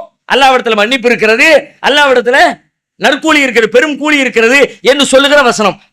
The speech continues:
கடைசியா சொல்றான், "வذாக்கிரீன் அல்லாஹ",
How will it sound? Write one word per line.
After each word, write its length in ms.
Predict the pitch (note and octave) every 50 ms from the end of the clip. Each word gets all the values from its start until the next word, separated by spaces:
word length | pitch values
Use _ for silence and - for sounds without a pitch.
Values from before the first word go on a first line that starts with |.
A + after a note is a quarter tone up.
| _ -
கடைசியா 640 | A3 A#3+ C4+ D4+ D#4 D#4+ D#4+ C#4+ - D4 C#4 B3+ A#3+ - G#3
சொல்றான், 480 | G#3+ G3+ G#3 F#3+ F3+ F#3+ A#3 C#4 C#4+ - - - _ C#3+ E3
"வذாக்கிரீன் 840 | G#3 A3+ G#3+ F#3+ A3 A3+ A#3 C#4 - - C4+ C#4+ C#4+ C#4 C4+ C4+ C4
அல்லாஹ", 760 | B3+ B3 B3 B3 B3+ C4 C4+ C#4+ C#4 C4+ C4+ C4 B3 A#3